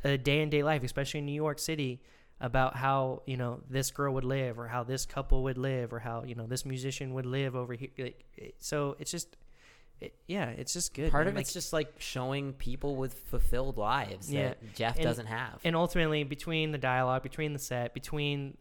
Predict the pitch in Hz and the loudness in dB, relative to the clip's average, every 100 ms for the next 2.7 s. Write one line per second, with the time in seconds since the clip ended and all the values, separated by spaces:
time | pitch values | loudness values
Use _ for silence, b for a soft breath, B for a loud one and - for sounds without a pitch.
0 | - 135 131 135 127 127 139 127 123 - | -2 0 0 -2 0 2 4 4 0 -2
1 | - 123 123 123 120 117 123 127 120 120 | -4 -2 -4 -4 -6 -8 -4 -2 -2 -4
2 | 131 120 127 120 120 117 - | -6 -6 -6 -6 -6 -6 -8